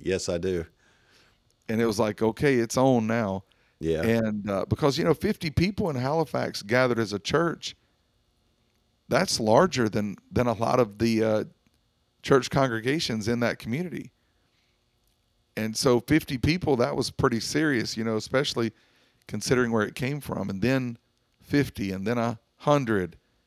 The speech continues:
Speaker 2: and then a hundred and fifty, and then two hundred, and then two hundred plus, and then youth ministry exploding, and just everything that's happened, and the people that God has sent there that you would have never imagined, gifted people,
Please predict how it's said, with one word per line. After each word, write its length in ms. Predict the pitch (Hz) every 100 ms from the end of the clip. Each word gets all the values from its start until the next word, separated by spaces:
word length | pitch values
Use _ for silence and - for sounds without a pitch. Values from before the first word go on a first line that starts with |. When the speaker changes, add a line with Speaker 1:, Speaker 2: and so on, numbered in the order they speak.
| _ _ -
Speaker 2:
and 100 | 107
then 80 |
a 80 | 117
hundred 320 | 113 135 127
and 120 | 107 98
fifty, 500 | - 101 - 90 95
and 180 | 98
then 240 | 110 123 107 -
two 260 | 147 147
hundred, 320 | 123 107 101
and 140 | 95 101
then 200 | 117 95 -
two 220 | 160 147
hundred 380 | 143 135 117 -
plus, 540 | 135 143 117 98 - - _ _ _ _ _ _ -
and 180 | 107
then 220 | 110 131 117
youth 260 | 147 -
ministry 460 | 127 113 101 113 101
exploding, 720 | - - 107 107 98 92 90
and 220 | 87 - - _ _ _ _ _ _ _ _
just 280 | 107 135 - -
everything 540 | 135 160 160 160 156
that's 200 | 123 117
happened, 540 | - 123 151 - 104 95
and 100 | 95
the 60 |
people 420 | - 160 160 127
that 160 | 101 -
God 240 | 110 104
has 140 | 98 -
sent 360 | - 113 95
there 240 | 98 104 104
that 140 | -
you 140 | 113 147
would 80 |
have 100 | 117
never 380 | 107 120 131 120
imagined, 680 | 101 107 117 107 101 90 87
gifted 400 | 139 - - -
people, 460 | 127 131 - -